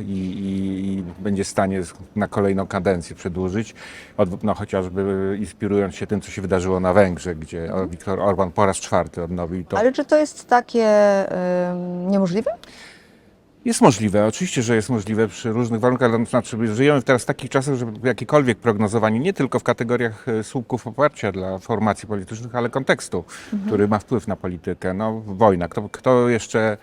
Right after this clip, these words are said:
Speaker 1: e, rok temu, prawda, zakładał, że będzie tego typu przesilenie? No,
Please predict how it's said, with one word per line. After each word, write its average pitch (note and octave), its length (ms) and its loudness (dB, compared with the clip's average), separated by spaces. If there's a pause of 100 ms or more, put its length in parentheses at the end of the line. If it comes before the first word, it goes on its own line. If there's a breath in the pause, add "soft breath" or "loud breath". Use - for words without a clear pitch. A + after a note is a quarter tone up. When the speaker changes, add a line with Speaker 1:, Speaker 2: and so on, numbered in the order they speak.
(420 loud breath)
Speaker 1:
e, F#2+ 280 0
rok A2 200 0
temu, A2 480 -2
prawda, A2 380 -2
zakładał, A2 520 0
że G#2+ 200 -2 (340)
będzie G#2 800 -2 (140)
tego F#2+ 240 -2
typu F#2 240 -12
przesilenie? F#2 640 -2
No, G2 180 -2